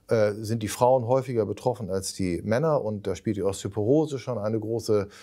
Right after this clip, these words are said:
Rolle. Da st-, reicht dann ein Bagatelltrauma, also ich stolper und stütze mich einfach nur ab und stütze auf das Handgelenk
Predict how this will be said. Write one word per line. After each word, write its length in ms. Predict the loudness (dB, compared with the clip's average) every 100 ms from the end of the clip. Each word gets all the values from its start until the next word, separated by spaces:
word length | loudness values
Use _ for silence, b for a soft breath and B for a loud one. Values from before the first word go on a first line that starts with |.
| B B
Rolle. 260 | 4 6 4
Da 80 | 0
st-, 160 | -6 _ -2
reicht 340 | 2 2 0
dann 120 | -2
ein 180 | -2 2
Bagatelltrauma, 800 | 2 2 0 0 0 2 0 2
also 160 | 0 0
ich 80 |
stolper 400 | 0 2 2 2
und 140 | 0 -2
stütze 320 | -2 -4 -4
mich 140 | -4
einfach 240 | -4 -6 -6
nur 120 | -2
ab 180 | -2 -2
und 120 | -4
stütze 320 | -2 -2 0
auf 100 | -2
das 160 | -4 -6
Handgelenk 500 | -6 -2 0 0